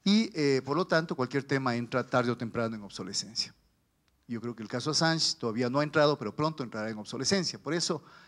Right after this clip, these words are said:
yo creo que es importante, eh, ir más allá del caso Assange y ver qué es lo que revela o qué es lo que nos devela el caso Assange. M-, por supuesto, mucho más allá de estas liviandades que significa, eh, juzgar o opinar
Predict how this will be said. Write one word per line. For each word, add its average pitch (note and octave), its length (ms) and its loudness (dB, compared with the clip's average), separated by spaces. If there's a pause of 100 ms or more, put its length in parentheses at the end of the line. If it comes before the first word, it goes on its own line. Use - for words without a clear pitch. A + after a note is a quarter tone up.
(240)
yo C3+ 100 2
creo D#3 100 2
que F3+ 80 0
es E3 80 0
importante, D#3+ 800 2
eh, A2 400 -2
ir D3 180 2
más D3 180 2
allá C#3 300 4
del A#2 140 0
caso A#2 220 -8
Assange G#2 440 -6 (320)
y B2+ 100 -4
ver C#3 220 0
qué C#3+ 80 -4
es C#3+ 80 -2
lo C3+ 80 -2
que B2 140 -4
revela B2 360 2
o G2+ 60 -4
qué A#2 120 -8
es - 20 -4
lo A2+ 100 -6
que A2 80 -10
nos G2 140 -8
devela A#2 320 2
el F2+ 80 -10
caso A2 220 -8
Assange. G#2+ 360 -6 (600)
M-, D#3 120 -4 (120)
por C#3 120 0
supuesto, C#3 360 0
mucho D3 240 -4
más C#3+ 120 0
allá C#3 300 2
de B2+ 100 0
estas B2+ 420 -6 (100)
liviandades B2+ 760 4
que - 140 -8
significa, A2+ 720 0 (720)
eh, A2+ 260 -4
juzgar D#3 640 6
o A2 380 2 (220)
opinar C#3 540 2